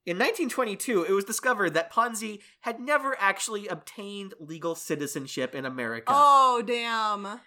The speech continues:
Speaker 1: So federal officials began the process of having him deported to Italy as an undesirable immigrant.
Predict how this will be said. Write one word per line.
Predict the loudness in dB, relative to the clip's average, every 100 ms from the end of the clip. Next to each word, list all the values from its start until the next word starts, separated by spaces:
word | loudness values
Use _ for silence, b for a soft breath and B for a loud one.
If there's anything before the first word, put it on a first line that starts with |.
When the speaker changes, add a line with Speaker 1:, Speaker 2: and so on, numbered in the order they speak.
| B B B
Speaker 1:
So | 6 6
federal | 6 6 6 6
officials | 6 4 4 2 -2
began | -2 -2 -2
the | -2
process | 4 6 6 2 -4
of | -4
having | 0 2 2 -2
him | -4
deported | -4 -6 -2 0 2 0 -4 b -6
to | -4 -4
Italy | -4 -4 -4 -4
as | 0 -2
an | -2 -2
undesirable | 0 0 0 2 2 0 -4
immigrant. | -6 -8 -10 -14